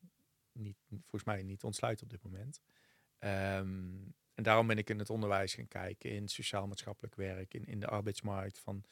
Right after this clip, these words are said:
hoe, hoe werkt dat? Dat vond ik een cadeautje ook, hoe ik dat deels bij de, bij de Rijksoverheid heb mogen leren. Maar ik heb ook,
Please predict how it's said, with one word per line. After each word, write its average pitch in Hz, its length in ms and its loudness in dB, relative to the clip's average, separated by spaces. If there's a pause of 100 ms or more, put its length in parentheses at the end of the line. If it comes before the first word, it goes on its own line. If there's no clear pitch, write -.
(400)
hoe, - 180 -6
hoe 107 160 -2
werkt 110 280 2
dat? 156 240 0
Dat - 140 -4 (160)
vond 104 200 -4
ik - 140 -8
een 107 80 -10
cadeautje 107 480 -2
ook, 98 140 -10
hoe 101 200 -6
ik 98 120 -12
dat 107 160 -12
deels 101 220 -6
bij 95 160 -8
de, 95 100 -8 (180)
bij 92 100 -10
de 98 80 -10
Rijksoverheid 101 540 -4
heb 92 100 -10
mogen 95 240 -6
leren. 104 380 -2
Maar 95 80 -8
ik 92 80 -14
heb 98 100 -8
ook, 95 140 -4